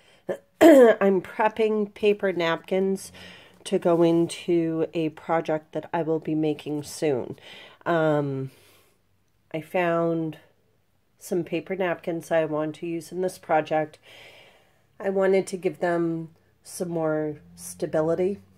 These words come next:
make them a little bit easier to work with. So in thinking about that, I, um,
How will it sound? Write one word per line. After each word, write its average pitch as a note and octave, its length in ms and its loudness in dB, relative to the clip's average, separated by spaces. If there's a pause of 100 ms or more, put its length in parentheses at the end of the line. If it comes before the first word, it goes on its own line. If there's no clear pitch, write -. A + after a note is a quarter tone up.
(800)
make F#3 300 -6
them F3 180 -2
a E3 60 0
little E3+ 380 0
bit F3+ 260 -2
easier D#3+ 720 -4 (220)
to - 140 -12
work E3 320 0
with. C3 320 -6 (1120)
So D#3 760 0
in D#3+ 180 -6
thinking G3 440 -4
about D3+ 320 -6
that, C3+ 420 -6 (600)
I, D3+ 720 -4 (1120)
um, C#3 600 -10